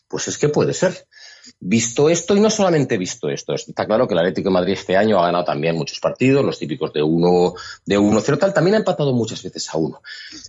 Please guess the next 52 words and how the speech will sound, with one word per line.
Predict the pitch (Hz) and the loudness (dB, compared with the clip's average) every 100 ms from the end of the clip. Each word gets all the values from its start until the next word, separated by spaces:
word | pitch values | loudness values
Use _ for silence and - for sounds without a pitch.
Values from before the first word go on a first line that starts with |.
| - | -6
Lo | |
que | 110 | 0
ha | 185 | 0
ocurrido, | 196 202 185 | 4 4 4
yo | 170 | 2
creo, | 170 160 | 2 2
este | 156 147 | 2 0
año | 160 | 2
es | 156 | 0
que | 127 | 0
muchas | 190 190 | 0 2
veces | 160 156 113 - - - | 0 0 -2 -6 -12 -10
nos | 113 107 139 | -4 0 0
hemos | 135 | 0
puesto | 135 120 - 107 104 101 95 | 0 -2 0 2 4 4 4
por | 95 98 | 2 0
delante | 95 101 | 0 0
en | 87 | 0
el | 85 | 0
marcador | 80 80 104 151 - - - - _ | -2 0 0 0 -6 -20 -20 -20 _
y | - | 0
a | |
todos | 180 202 | 2 2
nos | 196 170 | 0 0
viene | 180 180 170 160 | 2 2 4 2
esa | 156 | 2
idea | 156 147 147 | 0 4 4
de | 135 127 | 4 0
si | - - - - | -6 -12 -12 -2
el | 117 | 2
Atleti | 160 160 | 2 2
se | 131 | -2
pone | 123 123 | 0 0
por | 117 | 2
delante | 113 110 113 | 0 2 2
en | |
el | 110 | 2
marcador | 107 101 117 160 | 0 0 2 2
es | - | 2
muy | 120 | 0
complicado | 117 98 104 104 | 0 -2 0 0
remontarle, | 98 90 95 151 | 2 0 0 0
es | 117 | 0
muy | 110 | -2
complicado | 110 95 95 92 | -2 -2 0 0
empatarle | 92 - 175 180 | 0 0 0 0
y | 90 | 0
no, | 104 180 175 147 | 2 2 2 0
no, | 120 123 - | 0 -2 2
no | 151 | 0
está | 190 - | 0 0
ocurriendo. | 151 - 87 110 92 76 - | -2 -2 -2 0 0 -2 -8